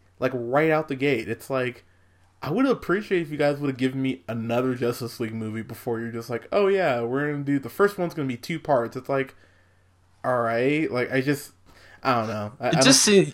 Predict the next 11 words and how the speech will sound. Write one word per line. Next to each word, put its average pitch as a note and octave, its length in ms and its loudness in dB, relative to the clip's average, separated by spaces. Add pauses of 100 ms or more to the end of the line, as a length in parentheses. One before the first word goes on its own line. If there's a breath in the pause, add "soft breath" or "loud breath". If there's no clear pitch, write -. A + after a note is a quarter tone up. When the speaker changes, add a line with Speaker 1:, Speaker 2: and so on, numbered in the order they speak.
Speaker 2:
it, C#3+ 100 8
yeah, C#3 240 12
it, B2 220 8
I, C3+ 220 8
it C3 120 0
seems F3 420 6
like B2 320 10
one G#2+ 460 8
is G#2 340 2
definitely G#2 680 4
ahead F#2+ 600 8